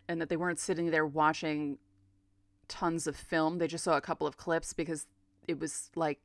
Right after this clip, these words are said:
you know, another team has been in this position and they've come back, so maybe you can too. Yeah, yeah, they really were motivated. <laughs> And then he was asked if he wants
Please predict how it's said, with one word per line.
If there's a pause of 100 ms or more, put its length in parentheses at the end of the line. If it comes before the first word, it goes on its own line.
(140)
you
know,
another
team
has
been
in
this
position
and
they've
come
back,
so
maybe
you
can
too. (180)
Yeah, (720)
yeah,
they
really
were
motivated.
<laughs> (2250)
And
then
he
was
asked
if
he
wants